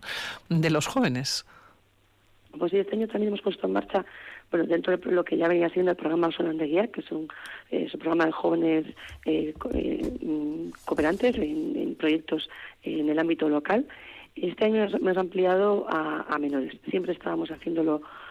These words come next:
Speaker 2: con, con personas de más de dieciocho años, eh, que, personas jóvenes de cualquier, eh, punto de la comunidad autónoma de, del Estado, que podían participar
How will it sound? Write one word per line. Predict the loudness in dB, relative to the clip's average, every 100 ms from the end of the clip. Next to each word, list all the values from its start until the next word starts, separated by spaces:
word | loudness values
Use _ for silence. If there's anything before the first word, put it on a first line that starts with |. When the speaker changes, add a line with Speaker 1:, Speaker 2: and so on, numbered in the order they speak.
| -6
Speaker 2:
con, | 0 0 0 -2 -4
con | -4 -4
personas | -2 -2 -2
de | 0
más | 0
de | 2
dieciocho | 0 0 -2 0
años, | 2 2 2 -4 -20 -20 -20 -8
eh, | -4 0 0 0 -2
que, | -8 -8 -10 -4
personas | 0 0
jóvenes | 0 0 0 0 -6
de | -8 -6 -4 -4 -2
cualquier, | -2 0 0 0 -4 -12 -20 -6
eh, | 0 2 2 -2 -4 -6 -4
punto | -2 0 2
de | 2
la | 0 0
comunidad | 0 0 0
autónoma | -4 -2 -2 -2 -2
de, | 0 2 2 0
del | 0 0
Estado, | 0 2 2 0 -2
que | 0
podían | 0 0
participar | -2 -2 -2 0 0